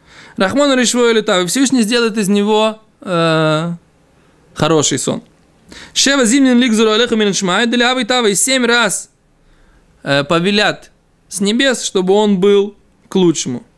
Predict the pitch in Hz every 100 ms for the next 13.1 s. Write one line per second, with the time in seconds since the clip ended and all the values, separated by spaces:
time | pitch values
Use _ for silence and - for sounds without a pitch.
0 | _ _ _ _ 190 208 247 247 220 226
1 | 196 - _ _ _ _ _ _ _ -
2 | - - - - 170 185 180 - 277 254
3 | 208 196 190 185 220 226 208 170 214 208
4 | 170 214 208 165 151 139 143 - 226 240
5 | 220 139 - _ - - 185 175 196 131
6 | - _ _ _ _ _ 156 160 190 156
7 | 117 - _ _ 139 131 180 165 147 143
8 | 147 160 143 127 147 139 - 123 - -
9 | _ - 147 160 160 160 151 151 160 143
10 | 131 117 - _ 214 160 147 139 143 139
11 | 165 131 123 127 117 107 - - 165 175
12 | 220 185 151 165 131 151 147 214 233 208
13 | 127